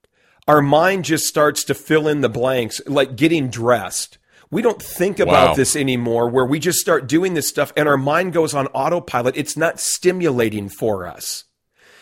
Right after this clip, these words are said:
Speaker 1: And they said, if you want time to slow down in your life so that it doesn't feel like everything is just flying by, then you need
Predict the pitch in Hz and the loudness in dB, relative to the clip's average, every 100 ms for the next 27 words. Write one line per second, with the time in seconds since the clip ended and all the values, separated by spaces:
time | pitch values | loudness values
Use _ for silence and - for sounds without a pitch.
0 | - 147 147 143 185 147 - 139 185 208 | -4 0 2 2 2 0 -2 -4 -4 -4
1 | 220 - - 165 170 170 165 135 - 135 | -6 -6 -6 -2 0 -2 -4 -2 -2 0
2 | 139 165 165 139 120 117 120 _ _ - | 0 2 2 2 2 0 -4 _ _ -2
3 | 127 131 143 156 185 170 117 98 101 - | 0 2 0 0 2 4 4 2 -4 -10
4 | - _ _ - - 156 139 139 139 147 | -20 _ _ -10 0 4 4 2 0 0
5 | 160 - 160 151 139 - 127 156 156 170 | -2 -4 -2 0 -2 -2 -2 -2 -4 -4
6 | 160 143 156 143 - 139 131 127 151 165 | -2 -2 -4 -4 -6 -4 -2 -2 -4 -4
7 | 135 98 92 101 - _ _ _ _ _ | -2 -2 -4 -8 -14 _ _ _ _ _
8 | - 113 156 139 135 - - 120 156 175 | -8 2 4 4 0 -6 -10 -4 -2 -2
9 | 160 208 139 123 147 | -2 -2 -2 -4 -8